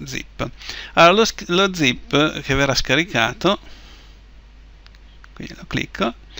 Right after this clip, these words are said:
eh, in realtà c'è un nome un po' strano che è questo, vedete, Alb Salgar Beta V zero zero uno ventidue,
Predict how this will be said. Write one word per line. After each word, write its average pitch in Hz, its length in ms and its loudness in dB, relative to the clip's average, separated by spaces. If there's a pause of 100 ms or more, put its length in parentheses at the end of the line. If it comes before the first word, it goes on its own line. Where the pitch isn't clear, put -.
(460)
eh, 160 280 2
in 208 40 2
realtà 226 300 4
c'è 180 140 4
un 196 140 2
nome 160 360 4
un 160 140 2
po' 160 100 -2
strano 135 480 2
che 147 140 -6
è - 20 -8
questo, 123 440 -2
vedete, 127 380 -4
Alb 135 180 -2
Salgar 139 440 -2
Beta 131 600 2
V 127 280 -6
zero 127 380 -2
zero 131 260 -4
uno 123 220 -6
ventidue, 139 800 0